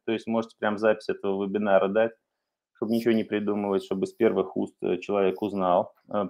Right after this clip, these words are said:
понял, проанализировал, сделал выводы и точно так же подготовился к старту, да? То есть точно так же активировал все свои места, точно так же, э, занял золотые треугольники и был готов,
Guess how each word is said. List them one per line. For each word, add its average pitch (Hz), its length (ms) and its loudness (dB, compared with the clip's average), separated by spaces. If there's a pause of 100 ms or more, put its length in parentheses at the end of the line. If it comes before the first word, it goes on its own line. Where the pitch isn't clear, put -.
понял, 110 340 2
проанализировал, 104 1000 2
сделал 101 420 -2
выводы 117 420 2
и 120 240 -2
точно 120 460 0
так 117 220 4
же 123 80 -6
подготовился 113 880 2
к - 40 -20
старту, - 420 2 (140)
да? 117 260 0 (540)
То 107 60 0
есть 98 300 0
точно 123 300 -2
так 110 240 6
же 98 80 2
активировал 101 460 -2
все - 200 -10
свои 95 240 -4
места, 135 440 4
точно 107 360 -6
так 113 220 2
же, 101 100 -2
э, 90 560 -2
занял 101 300 0
золотые 101 340 -2
треугольники 127 640 -2
и 123 300 0
был 117 300 2
готов, 110 460 2